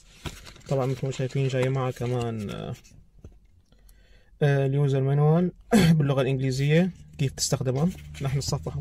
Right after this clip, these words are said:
مع بعض. هاي المعلومات إنه أول شي بتنزل الأبليكيشن عن طريق ال-، آه، الموقع الجوجل بلاي، أو عفوًا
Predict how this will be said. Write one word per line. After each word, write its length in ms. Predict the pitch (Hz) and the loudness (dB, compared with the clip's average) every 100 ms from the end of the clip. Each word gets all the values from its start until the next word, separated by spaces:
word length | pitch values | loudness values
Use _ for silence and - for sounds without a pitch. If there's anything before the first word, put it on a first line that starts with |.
| 127 | -6
مع 60 | |
بعض. 280 | 123 127 156 - - - - - - - - - - - - - - - - - - - - - - - - - - - - - - - - - - - | -4 -2 -2 -6 -12 -14 -14 -14 -14 -12 -12 -10 -12 -12 -12 -12 -12 -14 -14 -16 -16 -20 -10 -8 -8 -12 -16 -16 -16 -20 -20 -20 -20 -20 -20 -20 -8 4
هاي 140 | 151 | 6
المعلومات 720 | 151 147 143 139 147 214 - - - - | 8 6 4 4 2 2 -2 -16 -4 2
إنه 120 | 147 | 4
أول 160 | 143 139 | 2 2
شي 140 | 160 | 0
بتنزل 400 | 131 151 143 143 | 4 4 4 2
الأبليكيشن 1040 | 135 131 123 135 131 147 143 165 202 202 - - 151 | 0 0 0 0 -2 -2 2 2 2 0 -4 -4 0
عن 260 | 139 135 | 2 2
طريق 340 | 131 139 147 - | 0 2 2 0
ال-، 600 | 135 131 131 127 127 127 - - - - - - - - _ _ _ _ _ _ _ _ _ _ _ 156 | -2 0 0 -2 -4 -8 -14 -20 -20 -20 -20 -20 -20 -20 _ _ _ _ _ _ _ _ _ _ _ 0
آه، 260 | 135 139 | 2 0
الموقع 460 | 135 143 147 147 135 | 0 0 2 2 0
الجوجل 420 | 131 147 139 135 | 2 0 2 0
بلاي، 360 | 135 143 175 196 - _ _ _ - | 2 4 4 2 -10 _ _ _ 0
أو 100 | 139 | 2
عفوًا 280 | 143 - | 2 0